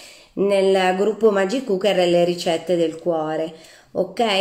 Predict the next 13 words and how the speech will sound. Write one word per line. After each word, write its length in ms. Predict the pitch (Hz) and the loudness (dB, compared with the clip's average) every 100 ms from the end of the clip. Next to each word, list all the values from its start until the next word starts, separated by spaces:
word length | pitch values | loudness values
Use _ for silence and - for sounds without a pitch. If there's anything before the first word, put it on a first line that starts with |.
| 302 - - | -2 -8 0
Noi 280 | 285 294 240 | 2 4 4
ogni 300 | 226 233 214 | 4 2 2
giovedì 720 | 226 226 285 226 247 - - | 2 2 0 0 -2 -4 -10
gratifichiamo, 1200 | 196 220 285 311 302 254 233 226 226 247 226 196 | 0 2 4 2 0 -4 -4 -4 0 2 2 0
perché 320 | 185 190 202 | -4 -4 -2
riteniamo 760 | 190 220 233 220 226 247 214 180 | -2 0 2 4 4 4 2 0
che 140 | 180 | -6
sia 260 | 180 - 240 | -8 -2 -2
importante 920 | 185 180 208 233 294 302 330 302 220 | 0 -4 -4 -2 0 2 2 0 0
gratificare 1040 | 202 240 294 294 247 262 269 277 254 247 247 | 2 4 2 0 -4 -4 -2 0 2 0 0
tutte 400 | 349 349 - 233 | 2 4 4 2
quelle 240 | 214 202 202 | 4 2 0
persone 720 | 226 - - 208 180 220 | -4 -4 -2 0 0 0